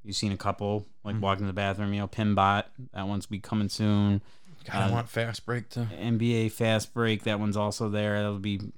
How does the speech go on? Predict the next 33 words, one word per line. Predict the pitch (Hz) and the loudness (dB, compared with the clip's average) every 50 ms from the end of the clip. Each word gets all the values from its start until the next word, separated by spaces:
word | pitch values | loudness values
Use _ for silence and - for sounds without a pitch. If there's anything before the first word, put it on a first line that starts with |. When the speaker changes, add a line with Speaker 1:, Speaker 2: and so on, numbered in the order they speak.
| - 101 101 101 | -16 -16 -14 -12
Speaker 1:
hopefully | 107 104 - - 110 107 101 | -10 -10 -8 -6 -4 -4 -4
done | 101 101 107 101 104 101 | -4 -4 -2 0 0 0
soon | - - - 107 107 104 101 98 | 0 0 0 0 0 2 2 2
here. | 104 101 98 98 98 92 - - - - - - | 2 2 2 0 0 -2 -4 -10 -16 -18 -18 -8
So, | - - 170 | 0 4 6
yeah, | 196 175 131 | 8 8 6
there's, | 117 135 147 127 - - - - - - - - - - - - - - - - - | 6 2 2 2 0 -2 -2 -4 -6 -10 -14 -18 -18 -18 -18 -18 -18 -18 -18 -10 0
there's, | 160 165 160 139 - - - - - - - - - - - - - | 4 4 4 4 4 0 -2 -4 -6 -10 -16 -18 -18 -18 -18 -10 -4
and | 135 147 165 | 2 6 8
then | 180 185 | 8 10
we | 196 170 | 10 10
got | 196 180 165 170 | 10 10 8 8
even | 160 160 156 | 8 6 6
more | 147 139 127 123 120 117 | 6 6 6 6 4 4
in | 117 113 | 4 2
the | 110 | 0
back | 92 104 98 92 90 87 - - - - 120 - - - - - | 0 0 0 0 -2 -4 -6 -10 -14 -16 -16 -16 -16 -18 -14 -6
after | - 104 98 - - 101 | -4 -4 -2 -2 -2 -4
that. | 90 92 87 85 80 - | -2 -2 -2 -2 -2 -2
So | 104 95 90 | -2 -2 -2
we | 92 113 127 131 131 | 0 0 2 2 2
are | 123 | 2
going | 113 123 120 113 110 110 101 | 2 2 2 4 4 2 2
to | - - 104 98 95 95 120 - - | 0 0 0 0 0 -2 -4 -8 -6
constantly, | - 131 131 127 117 - 123 117 110 104 95 - - - - - - | 0 2 4 4 4 2 2 2 2 2 2 -2 -6 -14 -18 -8 -2
well, | - 160 | 2 4
there's | 175 180 156 147 | 6 6 8 6
a | 131 | 6
lot | 120 123 135 127 120 104 90 - - - - - - - | 6 6 8 8 8 8 6 4 -2 -10 -14 -14 -14 -8
to | - 110 | -6 -4
add | 92 101 95 90 87 78 - | -2 -2 -2 -2 -4 -4 -6
still. | - - 98 82 80 78 | -6 -4 -4 -4 -4 -6
So | - - 87 82 80 - | -6 -6 -6 -6 -6 -8